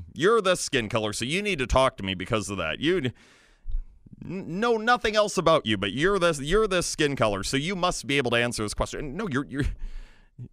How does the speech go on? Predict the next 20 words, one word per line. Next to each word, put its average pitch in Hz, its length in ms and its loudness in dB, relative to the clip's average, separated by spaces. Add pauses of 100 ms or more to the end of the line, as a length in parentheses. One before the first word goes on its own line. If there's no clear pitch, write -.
(100)
you're 160 160 2
judging 185 340 2
that 135 160 2
person 143 300 8
based 139 200 0
on 160 60 0
the 147 80 -4
color 143 200 2
of 160 40 -4
their 170 100 -4
skin. - 280 -4
That's 135 180 0
racism. 185 560 2 (2500)
I, - 120 -4
I, 185 180 2
I 175 60 4
mean, 180 180 -2 (100)
what 139 460 2 (120)
sensible 170 680 -2
person - 500 0